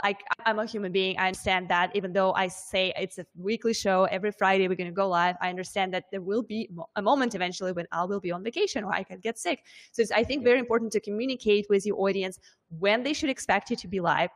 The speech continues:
Speaker 1: be as consistent as possible, and then, of course, uh,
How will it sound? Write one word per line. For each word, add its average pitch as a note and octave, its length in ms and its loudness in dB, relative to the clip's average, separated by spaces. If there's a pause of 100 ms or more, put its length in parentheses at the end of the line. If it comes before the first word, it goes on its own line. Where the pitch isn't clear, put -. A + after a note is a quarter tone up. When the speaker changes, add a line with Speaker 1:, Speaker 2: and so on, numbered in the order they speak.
(200)
Speaker 1:
be A3+ 80 2
as B3 100 0
consistent B3 480 -2
as G#3 140 -4
possible, F3 560 -2 (340)
and F#3+ 180 0
then, F3+ 380 2
of F#3 160 -6
course, F3+ 480 0
uh, E3+ 280 4